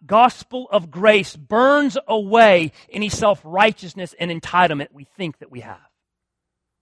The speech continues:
Think of who we worship. Jesus Christ,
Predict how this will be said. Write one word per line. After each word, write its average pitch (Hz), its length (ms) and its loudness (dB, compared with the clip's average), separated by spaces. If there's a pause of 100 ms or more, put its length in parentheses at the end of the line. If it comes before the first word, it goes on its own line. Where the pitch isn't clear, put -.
(1200)
Think - 580 -4 (380)
of 151 200 0
who 135 440 -2 (380)
we 143 140 -4
worship. - 500 -6 (1900)
Jesus 160 480 -6
Christ, 233 520 -6